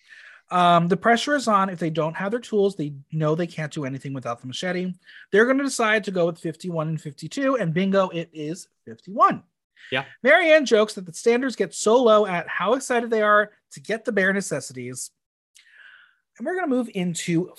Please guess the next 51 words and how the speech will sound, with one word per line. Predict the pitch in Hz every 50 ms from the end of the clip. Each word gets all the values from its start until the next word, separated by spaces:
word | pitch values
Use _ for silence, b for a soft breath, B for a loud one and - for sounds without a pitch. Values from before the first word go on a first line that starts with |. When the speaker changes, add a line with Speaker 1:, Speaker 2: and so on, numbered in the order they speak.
| - - -
Speaker 1:
Fire | - 220 233 247 247 196 147 139
Talk, | - - - 104 151 220 - -
and | 185 180 180
Jackson, | 156 175 208 254 285 - - - 190
who | 185 180 214
is | 208 190 -
getting | 208 202 214 214
his | 208 196 -
first | - 214 214 254 262 - -
real | 175 180 170 156
appearance | 151 - - 254 269 254 226 -
in | 135
this | 123 120 -
episode, | 113 101 _ 120 - - 120 143 202 220 b b b b b b b
is | - 359 349
gonna | - 277 247 254
give | 233 320 226
them | 247 233
a | 226
good | 262 247 -
story. | - - 311 311 147 98 82 _ _ _ _ _ _ _ _ _ _ _ _ b b b b b b b b
He | - 262 339
applied | 381 - 294 285 277 269 233
to | 269 240
Survivor | - 269 240 208 175 165 160 170
one | 151 147 170 196 226
time | 220 - 175 165 170
ten | 160 - 160 151
years | 135 123 120 110
ago, | 120 139 143 175 196 - _
but | - 131 -
the | -
twist, | 117 - - 285 339 330 - - - - _ _ _ _ _ _ _ _ _ _ _ _
he | _ - 180
applied | 175 175 - 233 226 226 226 226
as | - 180 175 170
a | 180
girl. | 165 - 104 - - - _ _ _ _ b b b b b b b
He | - 233 262
is | 285 285 285
a | 320 277
transgender | - 240 214 214 208 - 233 220 226 269
man. | 214 143 120 123 143 190 - _ _
He | _ - 196
doesn't | 190 220 226 226 262 277 214
want | 214 214 208 208
to | 190
hide | 214 214 202 190
anything | 185 180 185 185 185 180 - - _ 180 170 165
from | 165 _ 165 165
them. | 220 247 262 247 247 269